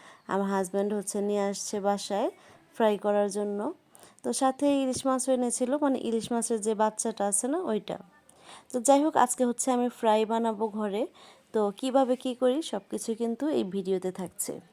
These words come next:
তাছাড়াও রান্নাবান্নার আগে ঘরে আরও অনেক কাজ থাকে, সেগুলো নিয়েই হচ্ছে ভিডিওটা শুরু করি। আসেন। আসসালামু আলাইকুম, সবাই কেমন আছেন? আশা করছি যে যেখানে আছেন ভালো আছেন।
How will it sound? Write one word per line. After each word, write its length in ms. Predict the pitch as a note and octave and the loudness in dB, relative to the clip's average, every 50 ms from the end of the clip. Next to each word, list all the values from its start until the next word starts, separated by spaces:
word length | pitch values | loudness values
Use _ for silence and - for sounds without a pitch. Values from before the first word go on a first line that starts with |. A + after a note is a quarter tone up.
| _ _ - - - - - - _ _ | _ _ -20 -20 -20 -20 -20 -20 _ _
তাছাড়াও 680 | - B3 B3+ - - D4 C4+ C4 B3 A#3+ C#4+ E4 C#4+ | 4 4 4 4 4 4 6 6 6 6 6 6 6
রান্নাবান্নার 800 | B3+ A#3 A3 A3 G#3+ G#3+ G3+ G#3+ A3 A3 A3 A3 A3 A3 A3 G#3 | 6 6 6 4 2 0 0 0 0 0 0 0 0 2 2 2
আগে 440 | - - G#3 G#3 F#3+ G#3 A3 A#3 | 2 0 -2 -2 -2 -4 -4 -4
ঘরে 300 | A3+ G#3+ G#3+ G#3 G3+ G3+ | -4 -2 -2 0 2 2
আরও 220 | G3 F#3 F#3 G3+ - | 4 2 2 0 0
অনেক 300 | G3 - - F#3+ G#3 G3+ - | -2 -2 -2 -2 -2 -4 -2
কাজ 260 | - G#3+ G#3 G#3+ - - | 0 0 0 0 -2 -4
থাকে, 460 | - A#3 G#3+ G3+ - - G3+ G#3 A#3+ E4 - _ _ _ _ _ _ _ _ _ _ _ _ _ _ - - - | -4 -4 -4 -4 -4 -4 -4 -4 -4 -4 -8 _ _ _ _ _ _ _ _ _ _ _ _ _ _ -20 -16 -12
সেগুলো 400 | - - B3 A#3+ A3 A#3 A#3+ B3 | -6 -4 -2 -2 0 0 0 0
নিয়েই 300 | B3 B3+ B3+ B3 B3 C4 | 0 2 2 2 2 0
হচ্ছে 420 | C4+ B3+ B3+ - - - C#4 F4 A#4 - - - - - - - _ - | 0 -2 -4 -6 -6 -4 -4 -4 -6 -8 -14 -20 -20 -20 -20 -18 _ -6
ভিডিওটা 380 | - G#3+ B3 A#3 A#3 A#3 A#3 C#4 | -2 0 2 2 4 4 4 2
শুরু 300 | C#4 - C#4+ B3 A3+ G#3 | 2 2 0 0 0 0
করি। 360 | G#3+ F#3 F3+ - - - - - | 0 -2 -2 -2 -4 -6 -6 -4
আসেন। 400 | - G3+ F#3+ - - E3 C#3+ - - F3+ - _ _ _ _ _ _ _ _ _ _ _ _ - - _ - | -4 -4 -4 -4 -6 -6 -8 -8 -12 -16 -20 _ _ _ _ _ _ _ _ _ _ _ _ -20 -18 _ -4
আসসালামু 600 | A3+ A3+ - - - C4 B3 B3+ B3+ C4+ C#4 C#4+ | 0 2 4 4 6 6 6 4 4 2 2 0
আলাইকুম, 460 | C#4 C#4 C#4+ C#4+ - - E4+ G4 B4 | 2 2 0 0 0 0 2 2 0
সবাই 300 | - - D4 C4 C4 C4+ | 2 0 0 2 2 0
কেমন 400 | C4+ - C#4 C4 B3+ C4+ C4+ C4+ | 0 2 0 2 2 2 0 0
আছেন? 340 | C4 B3+ A#3 - C4+ C4+ E4 - | 0 -2 -2 -2 -4 -4 -4 -4
আশা 300 | - F#3+ G#3 - - G#3 | -4 -4 -4 -2 -2 -4
করছি 380 | G#3+ - A#3 A#3+ - - D4 C4 | -2 -2 -2 -4 -2 -4 -4 -4
যে 180 | A3+ C4 C4 B3 | -2 -2 -2 0
যেখানে 460 | A#3 C4+ C4 C4+ C#4+ C#4 C#4 C#4 C#4 | 0 -2 -2 0 -2 -2 0 -2 -2
আছেন 380 | C#4 C4 - D#4 D#4 E4 D#4 | -2 -2 -2 -2 -2 -2 -2
ভালো 280 | C4+ B3+ A#3+ A3+ A3 A3 | -2 0 0 0 2 2
আছেন। 320 | A3+ A3+ - - C4 C4 | 0 0 -2 -4 -6 -6